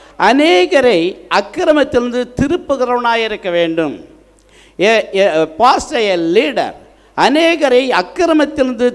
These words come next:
திருப்புகிறவனாய் இருக்க வேண்டும். இந்த ஏழா-, ஐந்தாவதாக இந்த ஏழாம் வசனம் சொல்லுகிறது, அறிவை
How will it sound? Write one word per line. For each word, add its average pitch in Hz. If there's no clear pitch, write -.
திருப்புகிறவனாய் 262
இருக்க 214
வேண்டும். 180
இந்த 285
ஏழா-, 294
ஐந்தாவதாக 240
இந்த 202
ஏழாம் 294
வசனம் 240
சொல்லுகிறது, 202
அறிவை 233